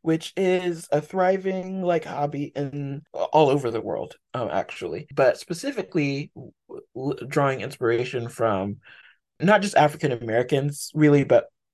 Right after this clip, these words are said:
Black people in the Americas. So that includes the Caribbean, that includes South America, that includes North America, you know, but basically how, how, how did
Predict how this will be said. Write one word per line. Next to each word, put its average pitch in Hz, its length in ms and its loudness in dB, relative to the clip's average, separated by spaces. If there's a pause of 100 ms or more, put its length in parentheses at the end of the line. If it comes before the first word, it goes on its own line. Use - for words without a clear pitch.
Black 139 320 2
people 135 320 -2
in 139 140 -2
the 127 100 -2
Americas. 87 540 -4
So - 80 -6
that 101 160 0
includes 98 320 -4
the 95 80 -8
Caribbean, 156 420 2
that 107 140 0
includes 95 320 -8
South 165 240 2
America, 139 540 0 (340)
that 90 100 -4
includes 92 240 -8
North 139 260 4
America, 120 600 2 (600)
you 165 120 4
know, 127 220 4 (200)
but 143 320 2 (160)
basically 160 580 0
how, 143 580 4 (580)
how, 165 640 2
how 151 360 0
did 151 200 -2